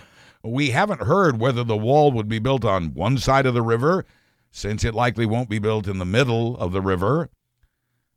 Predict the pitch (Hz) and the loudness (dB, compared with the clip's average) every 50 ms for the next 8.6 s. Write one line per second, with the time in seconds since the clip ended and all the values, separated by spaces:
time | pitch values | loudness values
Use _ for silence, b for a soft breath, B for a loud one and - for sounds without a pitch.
0 | _ _ _ - - 80 104 127 147 143 135 117 - 117 123 123 123 110 - 131 | _ _ _ -12 -6 0 2 2 2 2 0 0 2 2 4 4 4 2 0 -2
1 | 131 120 113 107 101 98 90 82 104 110 123 135 139 151 156 107 107 107 101 95 | -2 0 2 2 2 0 0 0 0 2 2 2 2 0 0 -2 -4 -4 -4 -4
2 | - - 135 131 - - - - 127 127 151 160 123 117 117 120 135 - 117 98 | -2 0 0 0 0 -4 -4 -2 0 0 0 -2 -2 -2 -2 -2 0 -2 -2 -2
3 | 101 120 131 - - 131 127 123 104 117 131 117 104 120 117 120 - 131 131 107 | -2 -4 -4 -4 -4 -4 -4 -4 -2 -2 -2 0 0 0 0 -2 -2 -4 -4 -2
4 | 92 101 104 127 131 151 - - - 117 107 107 131 120 - - 120 107 101 - | 0 2 2 2 2 0 -4 -4 -2 0 2 2 0 0 -2 -2 0 0 0 -2
5 | b b b b b 104 131 135 147 135 - 127 139 143 - 123 131 139 139 131 | b b b b b -4 -2 -2 -2 -2 0 0 0 0 0 0 0 0 0 0
6 | 131 143 143 - - 107 123 139 135 127 120 117 104 - 110 120 123 98 113 123 | -2 -2 -4 -6 -8 -6 -2 -2 0 0 -2 -4 -4 -2 -2 -2 0 0 0 -2
7 | 120 95 90 110 107 123 127 - - 110 107 120 123 95 107 120 123 127 127 127 | -2 0 0 2 2 2 2 0 0 0 0 0 2 0 0 0 2 0 0 -2
8 | - - 110 120 120 113 90 90 90 82 80 | -2 -2 -2 0 0 0 0 0 -2 -2 -4